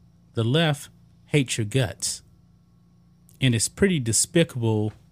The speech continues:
what the leftists and the Marxists are actually saying about, um, about Pat Robertson. Um,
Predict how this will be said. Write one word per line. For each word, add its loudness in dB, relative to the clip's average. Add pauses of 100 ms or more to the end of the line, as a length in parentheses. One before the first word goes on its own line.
(760)
what 2 (240)
the -2
leftists 2
and 0
the 0
Marxists 0
are 0
actually -4
saying 0
about, -2
um, -4 (840)
about -2
Pat -2
Robertson. -4 (640)
Um, -4